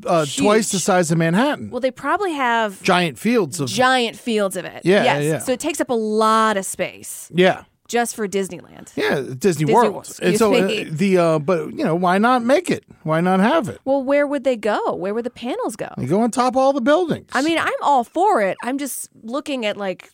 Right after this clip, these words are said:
Speaker 2: sort of practicality measures. Like, it's just not,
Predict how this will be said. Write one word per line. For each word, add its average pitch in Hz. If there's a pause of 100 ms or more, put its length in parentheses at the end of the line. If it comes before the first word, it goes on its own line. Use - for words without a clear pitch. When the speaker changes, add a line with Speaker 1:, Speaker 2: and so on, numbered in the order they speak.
(400)
Speaker 2:
sort 247
of 220
practicality 233
measures. 110
Like, 208
it's -
just 254
not, 233